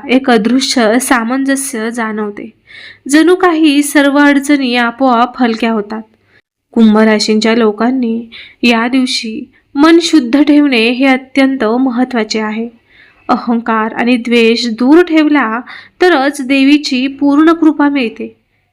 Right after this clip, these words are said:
देवी फक्त धन देत नाही, तर ती जीवनातील समतोल, आनंद आणि शांती देते. रात्र जशी प्रगाढ होते, तशी घरातील प्रत्येक दिवा तेजाने झळकतो.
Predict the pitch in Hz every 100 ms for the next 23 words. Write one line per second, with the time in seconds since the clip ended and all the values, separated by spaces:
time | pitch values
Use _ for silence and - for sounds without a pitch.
0 | _ 208 220 214 240 - 240 - 240 214
1 | 233 220 233 262 277 277 269 262 254 247
2 | 233 214 - - - - 247 233 285 262
3 | 247 226 240 247 226 208 220 220 - 233
4 | 247 247 208 208 - - 233 233 240 262
5 | 233 202 - - 269 269 254 285 277 254
6 | 233 240 202 202 214 247 - _ _ _
7 | _ _ _ 302 302 311 339 262 285 285
8 | 269 269 277 240 254 - _ 254 233 254
9 | 269 269 269 269 214 208 208 - 254 -
10 | 220 226 - _ _ 226 240 240 220 226
11 | 220 240 247 233 226 - 254 226 247 226
12 | 220 226 _ _ _ _ _ _ 247 220
13 | 214 240 226 220 233 254 240 247 - 330